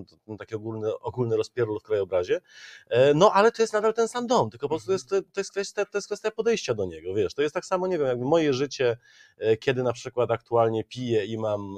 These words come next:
Speaker 1: e, rozpierdziel w życiu, czy w ogóle jestem na jakimś dnie i jestem gdzieś na patologii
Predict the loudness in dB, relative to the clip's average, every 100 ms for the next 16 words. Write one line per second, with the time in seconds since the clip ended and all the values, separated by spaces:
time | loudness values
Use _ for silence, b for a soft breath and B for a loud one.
0 | -6 -4 -4 0 0 0 2 4 4 0
1 | 0 -2 -2 -10 -6 -6 0 2 2 0
2 | -2 -2 -4 -4 0 2 2 2 -2 -6
3 | -6 -8 -6 -4 -2 0 -2 -4